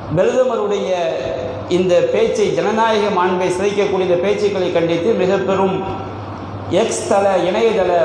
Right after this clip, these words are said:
பரப்புரை மேற்கொள்ளப்படவிருக்கிறது. எனவே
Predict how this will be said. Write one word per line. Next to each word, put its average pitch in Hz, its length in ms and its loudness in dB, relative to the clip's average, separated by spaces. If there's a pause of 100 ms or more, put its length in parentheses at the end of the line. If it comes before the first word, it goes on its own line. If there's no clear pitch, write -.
(120)
பரப்புரை 185 460 0 (160)
மேற்கொள்ளப்படவிருக்கிறது. 160 1300 -2 (360)
எனவே 180 400 2